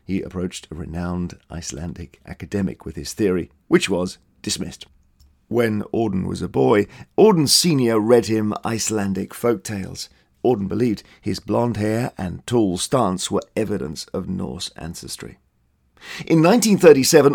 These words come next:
Auden published a volume called Letters from Iceland,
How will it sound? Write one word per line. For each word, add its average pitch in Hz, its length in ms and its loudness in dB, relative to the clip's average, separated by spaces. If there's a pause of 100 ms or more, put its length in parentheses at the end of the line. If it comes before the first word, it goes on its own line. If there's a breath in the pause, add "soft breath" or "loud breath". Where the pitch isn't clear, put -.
Auden 151 440 4
published 107 400 0
a 117 120 0
volume 104 480 -2
called 87 340 -6
Letters 98 560 -2
from 92 340 -6
Iceland, 76 540 -10